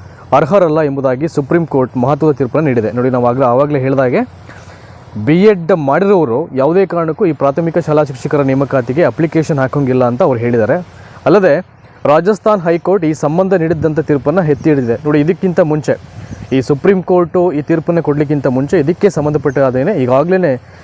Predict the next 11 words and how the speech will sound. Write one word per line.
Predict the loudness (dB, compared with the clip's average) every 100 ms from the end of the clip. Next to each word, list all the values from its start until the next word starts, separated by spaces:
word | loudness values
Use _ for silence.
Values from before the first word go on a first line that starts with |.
| -2
ರಾಜಸ್ಥಾನ್ | 0 2 0 2 0
ಹೈಕೋರ್ಟ್ | 0 -2 -2 -4
ಕೂಡ | 0
ಇದೇ | 0 2
ರೀತಿಯಾದಂಥ | 0 0 0 -2 -2
ತೀರ್ಪನ್ನ | -4 -4 -2 0
ನೀಡಿತ್ತಂತೆ. | 0 0 -2 -2 -2
So | 2 2
ಈಗ | 2 2
ಸುಪ್ರೀಂ | 0 -2 -2 -2 0
ಕೋರ್ಟು | 0 2 0